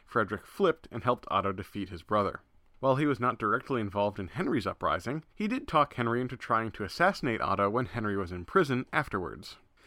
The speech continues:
Of course, Otto could not up and kill a man of the cloth. Bad for the old Carolingian reputation, you know. So Freddy was always pardoned, but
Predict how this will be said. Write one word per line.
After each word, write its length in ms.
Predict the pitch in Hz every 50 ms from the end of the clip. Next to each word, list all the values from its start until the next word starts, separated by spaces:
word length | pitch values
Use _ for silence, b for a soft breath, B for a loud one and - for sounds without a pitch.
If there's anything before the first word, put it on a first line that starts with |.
| B B B B B
Of 140 | 139 120 -
course, 280 | 165 160 147 - - - -
Otto 300 | 104 120 120 120 117 117
could 240 | - - - 110 98
not 180 | 110 101 -
up 200 | - 92 - -
and 160 | 90 87 -
kill 280 | - - 180 160 131 107
a 40 | 92
man 200 | 92 95 92 90
of 100 | 87 -
the 60 | -
cloth. 460 | - - - 151 127 117 147 - - - b b b b b
Bad 240 | - 170 175 160 143
for 120 | - 151
the 140 | 131 131 127
old 380 | 120 113 110 104 101 95 90 -
Carolingian 640 | - - 123 123 120 110 110 107 104 92 101 95 98
reputation, 680 | 101 98 - 95 - - - 165 165 - - - 101
you 80 | 95
know. 240 | 92 90 85 82 92 - _ _ _ _ _ _ _ _
So 120 | - 190
Freddy 260 | 185 - 220 220 240 226
was 200 | 202 170 131 139
always 420 | 131 131 120 117 110 98 87 -
pardoned, 600 | - - - - 127 123 110 85 62 50 - - - - - - _ _ - -
but 220 | 139 131 120 -